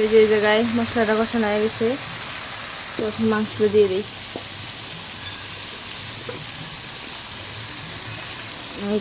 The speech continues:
তো মাংসটা, মাংসটা এখন দিয়ে দিই।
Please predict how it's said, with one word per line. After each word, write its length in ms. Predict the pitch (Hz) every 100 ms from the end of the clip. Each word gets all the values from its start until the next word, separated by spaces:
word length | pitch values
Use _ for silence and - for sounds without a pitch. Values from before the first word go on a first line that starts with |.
| 208
তো 40 | 208
মাংসটা, 460 | 196 196 190 196 196 240 240 - - - -
মাংসটা 300 | 214 214 240 214
এখন 140 | 214 208
দিয়ে 140 | 202 190
দিই। 120 | 202